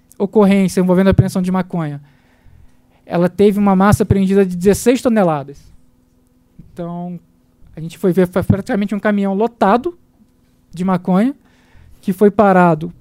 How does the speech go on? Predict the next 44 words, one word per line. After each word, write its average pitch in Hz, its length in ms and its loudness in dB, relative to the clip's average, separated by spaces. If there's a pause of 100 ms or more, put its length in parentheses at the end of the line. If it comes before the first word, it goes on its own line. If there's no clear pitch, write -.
(140)
pela 190 200 4
polícia 190 340 2
militar 190 540 2 (720)
num 196 160 4
posto 190 460 2
do 185 80 2
interior. 202 520 2 (1120)
E 180 100 -2
a 180 60 2
gente 233 260 0
foi, 254 220 4
se 233 120 -10
deteve 233 400 2
também 233 280 2
em - 20 -2
fazer 233 220 0
uma 233 120 2
análise 220 420 0
maior 220 420 0
dessas 240 480 -2
cem, 240 300 -4
desse 190 260 -10
top - 240 -2
cem, 165 280 -6 (800)
pra 165 100 -10
ir 165 40 -10
tentando 185 260 -4
identificar 185 540 -2
se 208 120 -4
ele 190 120 2
era 190 180 2
fruto 185 300 -6
de 175 80 -2
um 180 40 -2
trabalho 170 360 -2
de 170 100 -4
inteligência, 175 720 0
se 185 140 -4
ele 175 120 -2
era 170 220 -2
fruto - 320 -14
de 190 60 -4
alguma 170 260 -2
concentração 185 800 -4